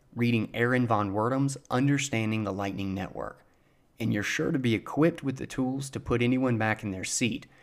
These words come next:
the next time someone tells you, "Lightning coins were made so banks could take over Bitcoin."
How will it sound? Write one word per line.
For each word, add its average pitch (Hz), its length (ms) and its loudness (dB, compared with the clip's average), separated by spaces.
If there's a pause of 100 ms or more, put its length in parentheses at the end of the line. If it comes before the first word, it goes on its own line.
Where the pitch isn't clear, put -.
(180)
the 104 80 -4
next 113 240 2
time 104 240 0
someone 107 420 0
tells 120 380 0
you, 98 240 0 (420)
"Lightning 127 480 4
coins 104 400 0
were 107 80 0
made 127 340 4
so 113 220 0
banks 139 480 2
could 180 180 -8
take 190 240 -2
over 208 240 0
Bitcoin." 151 580 -6